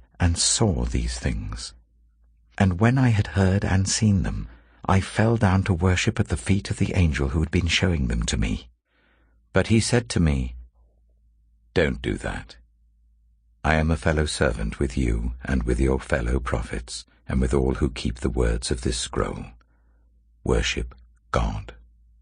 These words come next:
Then he told me,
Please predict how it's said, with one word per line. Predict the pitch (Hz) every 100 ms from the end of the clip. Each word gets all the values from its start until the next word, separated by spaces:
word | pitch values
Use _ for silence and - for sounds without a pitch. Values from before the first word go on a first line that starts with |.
| _ _ _ _ _ _ _ _ _ _ _ _ _
Then | - 120
he | 143 73
told | 57 62 52
me, | 50 53 -